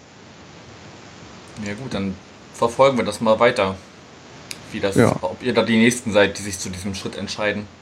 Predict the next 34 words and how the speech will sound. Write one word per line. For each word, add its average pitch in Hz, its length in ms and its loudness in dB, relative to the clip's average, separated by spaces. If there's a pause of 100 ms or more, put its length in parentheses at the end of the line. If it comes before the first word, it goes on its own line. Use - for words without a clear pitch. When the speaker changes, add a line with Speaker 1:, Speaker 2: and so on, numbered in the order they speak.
(500)
Speaker 2:
Ja, 113 180 -2
da 117 60 0
bin 120 180 4
ich 127 120 2
auch 123 220 4
gespannt. 113 500 0 (520)
Speaker 1:
Wie 120 120 -2
siehst 127 260 -4
du's 139 120 -8 (300)
selber 135 280 6
denn? 98 200 -4 (1400)
Speaker 2:
Ja, 113 140 -4
so 117 160 0
selber 135 480 6
bin 147 240 4
ich 143 200 2
auch 139 200 4 (760)
eher 139 280 6
so 131 420 2
dafür. 123 720 2 (400)
Speaker 1:
Mhm. 113 300 -8 (1700)
Speaker 2:
Weil 113 200 -2
wenn 113 120 4
man 120 140 6
das 120 220 2
so 123 120 0
sieht 117 300 2
mit 135 180 2
dem 117 120 4
neuen 123 280 6
T-V-Vertrag, 127 920 -2
der 120 140 -2
auch 123 180 -4
kommt, 147 360 4